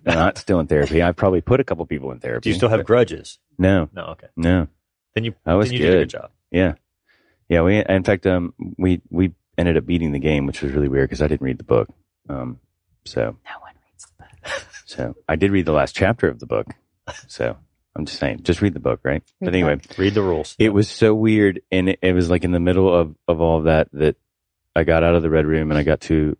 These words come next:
Speaker 1: the yellow media place room. And some-,
Speaker 3: Wait, aren't we, isn't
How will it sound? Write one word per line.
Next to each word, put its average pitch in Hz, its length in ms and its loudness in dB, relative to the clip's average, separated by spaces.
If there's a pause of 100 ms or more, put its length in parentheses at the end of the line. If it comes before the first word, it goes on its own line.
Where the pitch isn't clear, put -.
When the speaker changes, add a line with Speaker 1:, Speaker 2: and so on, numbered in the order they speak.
Speaker 1:
the - 640 -6 (120)
yellow 71 360 0
media 67 320 -2
place - 380 -4
room. 69 380 -4 (200)
And 65 340 -4 (1000)
some-, 226 180 0
Speaker 3:
Wait, 196 220 -2 (180)
aren't 196 200 0
we, 269 160 2
isn't 285 140 4